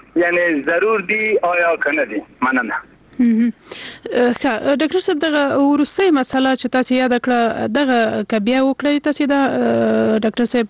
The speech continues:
Speaker 2: په دغه وروستۍ موضوع باندې ونه رسېده، نورې پوښتنې مو واخیستلې. که یې موږ غږ اورئ،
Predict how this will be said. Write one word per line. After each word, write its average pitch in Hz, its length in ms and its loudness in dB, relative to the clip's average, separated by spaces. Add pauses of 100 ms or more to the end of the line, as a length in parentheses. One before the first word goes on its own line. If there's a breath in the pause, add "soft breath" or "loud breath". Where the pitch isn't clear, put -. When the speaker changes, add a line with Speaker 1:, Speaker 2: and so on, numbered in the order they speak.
Speaker 2:
په 233 100 0
دغه 247 280 2
وروستۍ 240 360 -2
موضوع 262 280 2
باندې 254 280 2
ونه 311 180 4
رسېده، 254 380 0 (180)
نورې 269 240 2
پوښتنې - 280 0
مو 285 180 4
واخیستلې. 330 380 0 (420 soft breath)
که 262 60 0
یې 254 80 2
موږ 269 140 0
غږ 269 160 2
اورئ، 320 300 2